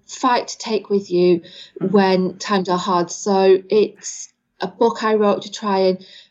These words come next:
Speaker 1: explain to people and to sort of not just to, to show them, but to give them an idea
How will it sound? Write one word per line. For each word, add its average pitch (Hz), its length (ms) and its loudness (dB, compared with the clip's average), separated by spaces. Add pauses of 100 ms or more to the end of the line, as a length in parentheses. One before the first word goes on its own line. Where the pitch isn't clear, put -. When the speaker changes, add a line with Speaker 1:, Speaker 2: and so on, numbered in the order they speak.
(120)
Speaker 1:
explain 240 920 -6
to - 100 -12
people 214 840 -2
and 185 380 -2
to 208 280 0
sort 202 180 0
of 190 160 -2 (800)
not 233 340 2
just - 240 -6
to, 220 220 -2
to - 100 -12
show 226 360 2
them, 190 160 0
but 175 160 -2
to 208 100 -8
give 202 340 2
them 202 380 0
an 208 120 0
idea 196 640 2